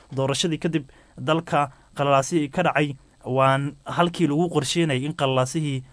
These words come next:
ama qalalaasahaasi uu ka dhaco ayaan fadhiisan jiray, kulamada aan ka qayb geli jiray," ayuu sidoo kale leeyahay.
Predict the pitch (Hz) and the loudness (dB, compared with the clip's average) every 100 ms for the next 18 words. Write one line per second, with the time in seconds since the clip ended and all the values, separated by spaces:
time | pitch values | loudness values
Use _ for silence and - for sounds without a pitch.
0 | - 131 127 127 135 127 139 127 117 - | -8 -6 -2 0 0 0 -2 -2 -4 -4
1 | 147 117 120 - _ 123 127 - 123 120 | -2 -2 -2 -8 _ -4 -4 -4 -6 -4
2 | 160 135 123 120 - _ 127 131 160 147 | -4 -2 -2 -4 -10 _ -4 -2 0 0
3 | 139 160 139 135 139 123 127 127 - - | -2 -4 -6 -4 -4 0 0 -2 -8 -12
4 | 120 123 - 143 127 127 120 151 139 135 | -6 -6 -4 -4 -4 -2 0 0 0 0